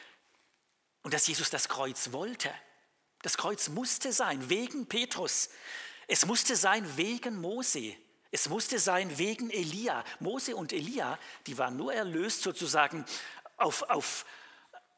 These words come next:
äh, im Voraus. Das war wie, als hätte Gott etwas vorweggenommen, was erst durch das Kreuz legitimiert wurde.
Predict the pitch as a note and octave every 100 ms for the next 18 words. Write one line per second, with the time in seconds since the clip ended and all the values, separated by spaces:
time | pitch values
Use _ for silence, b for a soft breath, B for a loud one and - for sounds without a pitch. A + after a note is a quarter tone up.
0 | _ _ - C3+ A#3 E3 - F3+ C4+ C4+
1 | F3+ A#2+ - - - - - _ _ _
2 | _ _ _ _ - C3+ F3 D#3+ E3 A3
3 | A3 - A3+ F3 F#3+ C4+ G3 B3 - F3
4 | - F3 C#3 G3+ B3 C4 G#3+ C#3 B2+ A2+
5 | B B B D#3 - A3 G#3+ - A3+ F#3+
6 | - - D#3+ G3+ - F3+ F#3 - E3 D#3+
7 | A#3+ - D#3 B2 C3